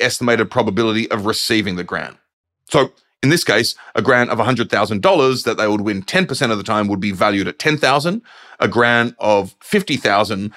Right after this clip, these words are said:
that they would win fifty percent of the time would be valued at twenty-five thousand. In Azaz's prioritization scheme, the first one would be prioritized in Duke's,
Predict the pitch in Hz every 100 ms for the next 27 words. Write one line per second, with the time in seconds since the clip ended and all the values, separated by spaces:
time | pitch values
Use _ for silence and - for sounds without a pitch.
0 | - 117 - 113 104 101 104 101 - 165
1 | - 117 - 107 95 107 95 98 104 107
2 | 98 98 98 - 110 - 117 117 - -
3 | - 58 - - - - - - 135 131
4 | 139 139 156 156 - 131 120 113 117 98
5 | 135 131 143 - 139 139 135 - - -
6 | 107 - - 151 143 - 143 135 127 110
7 | 127 117 117 123 110 107 - 120 113 113
8 | 117 - -